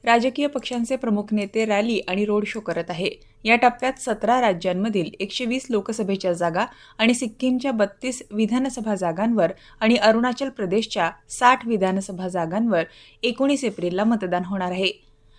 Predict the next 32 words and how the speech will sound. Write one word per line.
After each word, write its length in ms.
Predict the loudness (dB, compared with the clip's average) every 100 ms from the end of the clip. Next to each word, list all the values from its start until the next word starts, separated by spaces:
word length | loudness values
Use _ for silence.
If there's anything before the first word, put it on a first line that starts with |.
| -14 -2
आसाममधील 640 | -2 0 0 0 0 0
एनडीएच्या 520 | 0 0 0 -2 -2
उमेदवारांच्या 640 | -2 -2 -2 -2 -2 -4 -4
प्रचारासाठी 840 | -4 -4 -4 -4 -6 -10 -8 -10
पंतप्रधान 720 | -8 -6 -6 -8 -8 -6 -6 -4
आणि 140 | -4 -4
भाजपाचे 480 | -4 -6 -6 -6 -4
ज्येष्ठ 320 | -4 -6 -4
नेते 440 | -2 -2 -2 -6 -6 -20 _
नरेंद्र 380 | 2 2 2 2
मोदी 380 | 2 2 0 -4 -2
आज 180 | -2 -4 -6
संध्याकाळी 480 | -4 -2 -2 -2 -2
गुवाहाटी 460 | 0 0 -2 -4
इथं 160 | -6 -6
पोहोचणार 440 | -6 -6 -4 -4
आहे. 200 | 0 -2 -2 _ -20 -4
मोदी 240 | 0 2
उद्या 280 | 2 2 2
नलवाडी 480 | 2 0 2 2 0
इथं 180 | -4 -8
सभेला 400 | -6 -4 -2 -4
संबोधित 480 | -4 -4 -2 -4 -6 -6
करतील. 340 | -6 -4 -6 -6 _ _ 2
काँग्रेस 340 | 4 4 2 -2
नेत्या 240 | -2 -2
प्रियंका 440 | 0 0 2 0
गांधी 320 | 0 0 0 0
आज 200 | -2 0
जोरहाटमध्ये 600 | -2 -2 -2 -2 -2 -4
पक्षाचे 460 | -6 -10 -10 -8 -6
उमेदवार 480 | -4 -2 2 2